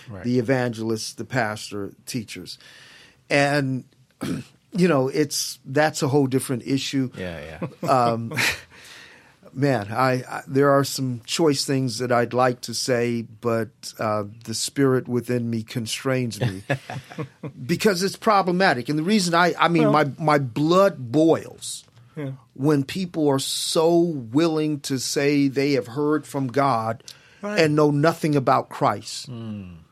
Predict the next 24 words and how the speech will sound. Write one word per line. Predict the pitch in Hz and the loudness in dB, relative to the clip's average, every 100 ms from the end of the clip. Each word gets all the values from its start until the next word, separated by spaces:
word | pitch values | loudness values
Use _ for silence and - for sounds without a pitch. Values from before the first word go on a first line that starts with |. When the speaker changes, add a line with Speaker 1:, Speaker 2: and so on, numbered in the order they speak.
| _ - | _ -12
Speaker 1:
Wow. | - | 0
Speaker 2:
It's, | 170 226 | 0 2
Speaker 3:
Yeah. | 196 | 2
Speaker 2:
it's, | 170 - 190 | 0 0 -2
it's | 170 | 0
a | 156 | 2
way | 147 175 | 4 4
of | 160 - | 2 -2
calling | - 202 190 190 180 170 | -4 4 4 4 2 0
them, | 165 156 170 - | -4 -6 -12 -8
calling | - 175 175 165 | 0 2 2 0
attention | 143 - 175 170 - 151 147 143 - _ _ - | -2 -2 -2 -2 -2 -2 -4 -6 -16 _ _ -4
to | - 170 | -2 0
themselves. | 139 135 131 - 185 135 - - - - _ _ _ - _ - | 0 0 2 2 4 2 -2 -12 -12 -14 _ _ _ -20 _ 0
Uh, | |
I, | 135 120 147 143 - 170 | 2 4 4 2 -2 -2
there's, | 151 156 - - - | 0 0 -2 -4 -6
uh, | 160 151 165 - 160 135 | -6 -6 -8 -18 -10 0
David | 165 175 143 | 2 2 0
Brainerd, | 127 151 156 131 113 _ 117 | 2 2 4 0 -4 _ -6
who | 139 | 0
was, | 135 131 113 - - - - | 2 2 0 -6 -8 -6 0
uh, | 113 110 107 - _ | 2 0 -4 -10 _
s-, | - | -16